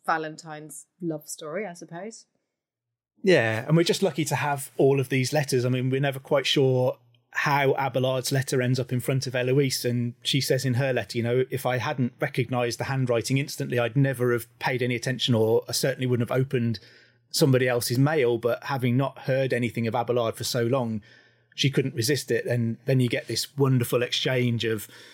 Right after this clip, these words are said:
Speaker 2: they very clearly still love each other very much. Abelard hasn't managed to get over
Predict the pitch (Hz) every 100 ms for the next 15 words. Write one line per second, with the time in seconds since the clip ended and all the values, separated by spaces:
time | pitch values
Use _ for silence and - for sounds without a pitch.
0 | - _ _ _ - 147 143 131 131 -
1 | 127 120 117 - 120 123 117 117 - 117
2 | 110 113 110 117 120 - - 127 120 123
3 | 117 117 131 123 113 120 107 - 123 120
4 | 127 120 113 107 -